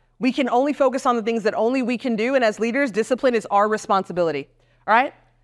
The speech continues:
Confronting issues is required. Plain and simple. So the consideration and planning that we provided and talked about today is gonna certainly help you,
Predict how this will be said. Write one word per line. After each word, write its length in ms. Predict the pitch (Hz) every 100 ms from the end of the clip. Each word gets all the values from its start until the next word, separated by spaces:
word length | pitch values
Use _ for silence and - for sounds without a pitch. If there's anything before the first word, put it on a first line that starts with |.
| _
Confronting 480 | - 233 269 269 285
issues 320 | 277 - 269
is 120 | 262 226
required. 520 | - 285 262 170 - _ _ _ _ _ _ _ _ _ _ _ _ _ _ _ _ _
Plain 200 | 233 233
and 140 | 233 -
simple. 460 | 226 185 151 - _ _ _ _ _ _ _ _ _ _ _
So 160 | 269
the 140 | 233 254
consideration 640 | 269 262 311 320 320 302
and 100 | 269
planning 320 | 277 262 277
that 100 | 262
we 100 | 247
provided 440 | 233 233 233 240 240
and 100 | 233
talked 220 | 226 226
about 220 | 226 220
today 160 | 226 220
is 100 | 208
gonna 220 | 208 190
certainly 280 | 233 214 202
help 220 | 208 214
you, 240 | 311 370